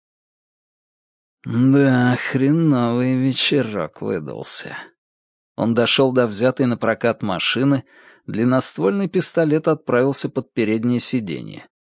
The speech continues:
Обладатель его забрался за руль и ткнул в кнопку, чтобы запустить двигатель. Вот только её там не было. Кнопка куда-то девалась. Палец провалился в какие-то электрические потроха на том месте, где она недавно была.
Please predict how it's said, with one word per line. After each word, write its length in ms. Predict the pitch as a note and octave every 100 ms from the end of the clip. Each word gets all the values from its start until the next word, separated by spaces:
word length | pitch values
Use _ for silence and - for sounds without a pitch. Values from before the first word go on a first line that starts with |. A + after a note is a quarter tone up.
| _ -
Обладатель 680 | - A2 A#2+ B2 D3 E3+ D#3+
его 180 | D#3+
забрался 560 | D3 C3+ B2 C3 A#2 A#2
за 220 | G2+ F#2+
руль 300 | F#2+ D#3 C#3 - -
и 100 | C3
ткнул 400 | - D3 E3+ F3
в 100 | -
кнопку, 560 | C#3 B2+ A#2+ - B2+
чтобы 300 | - A#2+ A2
запустить 640 | G#2+ G#2 G#2 - C#3 B2
двигатель. 640 | A2 G2 D#2+ - - - - _ _ _ _ _ _ _ _ _ _ _ _
Вот 260 | - E2+ - -
только 380 | D3 F3 - F3+
её 420 | F3 E3+ C#3 D#3
там 420 | - D3+ D3+ C3+
не 160 | A#2 B2+
было. 540 | C#3+ C3+ F#2+ - - - - _ _ - - -
Кнопка 500 | A#2+ B2+ F#3 - D#2
куда-то 480 | - F#2+ A2 A#2 C3
девалась. 800 | A#2+ C#3+ F3 G#2+ A1+ - - - _ _ -
Палец 380 | B2 F#3 E3 -
провалился 720 | F3+ E3 D#3+ C3+ D3 - D3
в 40 |
какие-то 460 | C#3 B2+ D#3 C#3+ C#3+
электрические 920 | C3+ - C#3 D3+ D#3 F3 - E3 D3+
потроха 600 | E3+ D#3+ D#3+ D3+ - A2+
на 160 | A2+ A2
том 240 | C3 B2
месте, 380 | A#2+ C#3+ - D3
где 180 | B2+ B2
она 220 | A#2 A#2+
недавно 560 | A#2+ A2 A2+ G#2+ A#2
была. 460 | A2+ B2+ G2+ D2